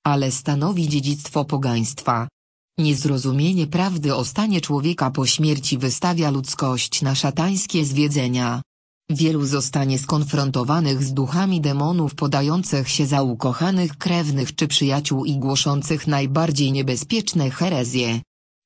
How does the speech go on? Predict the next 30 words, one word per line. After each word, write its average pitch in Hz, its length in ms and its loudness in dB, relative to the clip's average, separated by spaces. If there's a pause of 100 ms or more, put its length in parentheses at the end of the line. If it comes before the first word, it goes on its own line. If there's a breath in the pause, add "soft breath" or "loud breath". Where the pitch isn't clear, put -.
Przybysze 143 560 2
ci - 180 0
będą 156 420 2
odwoływać 135 680 0
się 143 180 2
do 143 120 0
naszych 135 400 0
najdelikatniejszych 139 1200 0
uczuć 151 400 -2
i 160 80 0
czynić 139 400 0
cuda 165 340 -2
na 143 140 2
poparcie 147 600 -2
swoich 139 400 0
roszczeń. 123 640 0 (500)
Musimy 147 500 2
być 143 200 -2
przygotowani, 135 960 0 (220)
by 156 240 2
stawić 160 460 0
im 165 160 2
opór 143 380 -2
przy 151 200 0
pomocy 139 460 0
biblijnej 135 640 0
prawdy 160 520 0
mówiącej 156 720 0
o 185 80 0
tym, 127 360 -2